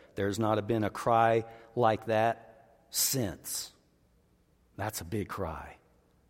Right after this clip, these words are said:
It's a big cry out. So the story is saying, who's gonna be dead? I know that's a little morbid,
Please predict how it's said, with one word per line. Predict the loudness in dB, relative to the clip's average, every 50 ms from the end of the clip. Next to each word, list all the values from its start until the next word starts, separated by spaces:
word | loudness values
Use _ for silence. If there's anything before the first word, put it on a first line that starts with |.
| _ _ _ _ _ -16
It's | -12 -10
a | -6
big | -4 -4 -4 -4
cry | -6 -6 -6 -6 -6 -6 -8 -8
out. | -10 -12 -14 -16 -20 _ _ _ _ _ _ _ _ _ _ _ _ _ _ _ _ _ _ _ _ _ _ _ _ _ _ -18
So | -12 -10 -8
the | -8 -6
story | -6 -6 -4 -2 0 0 2 2 2 0 -2
is | -2 -4
saying, | -4 -4 -2 -2 -2 -2 -4 -4 -6 -8 -8 -12 -14 -20 _ _ _ _ _ _ _ _ _ _ _ _ _ _ _ _ _ _ _ _ _ _ _ _ _ _ _ _ _ _ -4
who's | 0 2 2 2 4
gonna | 2 2 2 2
be | 2 0 -2
dead? | 0 0 2 2 2 0 -2 -4 -8 -16 -20 -20 _ _ _ _ _ _ _ _ _ _ _ _ _ _ _ _ _ _ _ _ _ _ _ _ _ _ _ _ _ -12
I | -8 -6
know | -4 -4 -4
that's | -4 -6 -8 -12 -16 -16 _ _ _ _ _ _ _ _ -10
a | -8
little | -6 -4 -2
morbid, | -2 -2 -2 -2 -4 -4 -6 -8 -10